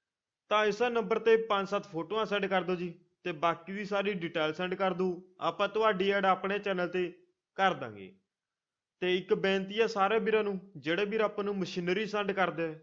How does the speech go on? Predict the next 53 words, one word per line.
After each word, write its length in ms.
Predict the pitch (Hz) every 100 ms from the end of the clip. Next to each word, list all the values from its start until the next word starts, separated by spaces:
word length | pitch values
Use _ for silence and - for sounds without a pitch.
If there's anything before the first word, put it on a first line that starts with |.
| _ -
ਤੇ 100 | 175
ਜਿਹੜਾ 260 | 160 180 196
ਉਹਨਾਂ 280 | 196 208 208
ਦਾ 140 | 208
ਰੇਟ 240 | 180 165 170
ਹੁੰਦਾ 220 | 175 175
ਹੈ, 100 | 175 - _ _ _ -
ਉਹ 240 | 180 196
ਮਾਰਕੀਟ 460 | 220 220 196 202 214
ਵੈਲਿਊ 280 | 208 208 196
ਦੇ 100 | 214
ਹਿਸਾਬ 340 | 208 233 226
ਨਾਲ 180 | 190 202
ਭੇਜਿਆ 360 | 214 214 165 135
ਕਰੋ, 200 | 107 98 - _ _ _ _ _ _
ਕਿਉਂਕਿ 240 | 180 208 233
ਵਿੱਚ 260 | 196 208 208
ਦੀ 160 | 220
ਬਹੁਤ 320 | 190 170 202
ਜ਼ਿਆਦਾ 300 | 202 220 208
ਰੇਟ 200 | 202 196
ਲਾ 220 | 180 165 156
ਦਿੰਦੇ 240 | 160 175
ਆ 40 |
ਵੀਰ, 260 | 190 185 175
ਤੇ 640 | 170 _ _ _ _ -
ਉਹ 80 | 196
ਤੋਂ 140 | 208 202
ਬਾਅਦ 280 | 180 214
ਆਪਾਂ 240 | 233 233 220
ਨੂੰ 100 | 220
ਕੁਮੈਂਟ 460 | 226 202 196 196
ਆਉਂਦੇ 220 | 208 208 208
ਰਹਿੰਦੇ 220 | 208 214
ਆ 60 | 196 180 - -
ਕਿ 60 |
ਜਿਹੜਾ 280 | 190 214 226
ਰੇਟ 240 | 196 196
ਆ 40 | 214
ਬਹੁਤ 260 | 180 185 190
ਜ਼ਿਆਦਾ 260 | 170 117
ਹੈ। 140 | 107 101 _ _ -
ਏਦਾਂ 260 | 156 180
ਦਾ 80 | 208
ਕੰਮ 200 | 214 220
ਨਾ 180 | 202 196
ਕਰਿਆ 220 | 185 202
ਕਰੋ 200 | 202 214
ਜੀ, 120 | 202
ਜਿਹੜਾ 300 | 214 214 220
ਰੇਟ 260 | 214 196 190
ਆ 40 | 196
ਉਹ 440 | 196 202 - -